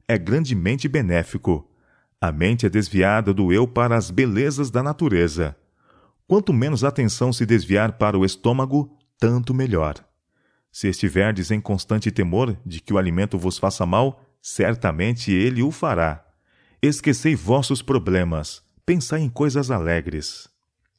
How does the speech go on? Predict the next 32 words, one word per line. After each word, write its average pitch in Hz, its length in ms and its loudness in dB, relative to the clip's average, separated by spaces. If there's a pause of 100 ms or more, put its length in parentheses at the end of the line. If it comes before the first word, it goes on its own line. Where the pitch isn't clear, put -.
(340)
Benefícios 139 960 0
do 107 260 0
ar 123 160 0
puro. 78 440 -4 (680)
A 113 120 2
influência 160 460 2
do 120 140 4
ar 135 120 2
puro 160 520 0 (100)
e 98 100 0
fresco 131 500 0
é 113 80 4
no 127 80 0
sentido 139 420 0
de 127 140 0
promover 131 500 2
a 127 60 0
circulação 143 640 0
do 113 100 2
sangue 135 380 -2
de 135 100 0
maneira 127 380 2
saudável 120 680 0 (240)
através 107 600 0
de 110 100 -2
todo 143 420 -2
o 131 40 0
organismo. 85 800 -2 (560)
Ele 98 200 4
refresca 104 480 2
o 98 40 -2
corpo 131 540 0